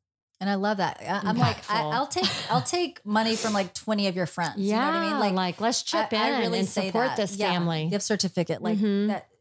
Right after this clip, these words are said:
Speaker 1: And that's so, I love that so much because that actually is real loving support of
Speaker 2: Mm-hmm.
Speaker 1: like,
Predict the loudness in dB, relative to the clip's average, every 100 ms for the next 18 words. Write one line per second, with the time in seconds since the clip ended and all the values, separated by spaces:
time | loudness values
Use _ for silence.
0 | 0 2 2 0 -2 0 0 0 -2 -2
1 | -2 0 0 -2 0 0 0 -2 0 2
2 | 2 0 0 0 2 -2 -2 -2 0 2
3 | 0 0 -2 -2 _ _ _ _ _ -20
4 | -6 0 0 0 -2 -2 -2 -4 -4 -4
5 | -4 -4 -2 2 2 0